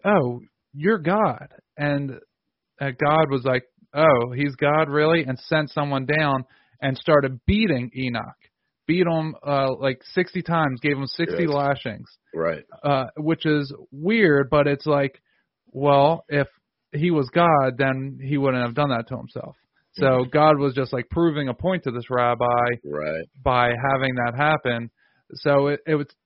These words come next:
Speaker 1: just interesting. And he was also, he's the one who sits at the, uh, right hand of the throne. And he,
Speaker 2: Mm-hmm.
Speaker 1: he's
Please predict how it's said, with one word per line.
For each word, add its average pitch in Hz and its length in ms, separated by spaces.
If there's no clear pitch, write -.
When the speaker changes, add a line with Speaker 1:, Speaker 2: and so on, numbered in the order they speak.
Speaker 1:
just 151 180
interesting. 139 460
And 123 140
he 143 120
was 135 240
also, 139 480
he's 131 200
the 131 80
one 127 200
who 127 120
sits - 360
at 127 220
the, 127 240
uh, 131 220
right 131 300
hand 139 280
of 131 120
the 143 80
throne. 160 600
And 123 220
he, 135 340
Speaker 2:
Mm-hmm. 135 440
Speaker 1:
he's 139 280